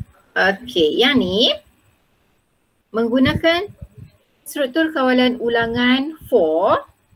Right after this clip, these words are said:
Struktur kawalan ulangan four, atau cara mencetak lima, empat, tiga, dua, satu. Ha, dia akan cetak senarai nombor bermula daripada nombor lima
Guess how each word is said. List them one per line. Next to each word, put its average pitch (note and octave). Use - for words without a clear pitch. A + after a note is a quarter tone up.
Struktur -
kawalan A3
ulangan F3+
four, D4
atau B3
cara D4
mencetak B3
lima, B3
empat, C#4
tiga, B3+
dua, C4
satu. C4
Ha, G#3+
dia A#3
akan B3
cetak B3
senarai G#3+
nombor F#3
bermula C4+
daripada A3+
nombor F#3+
lima G3+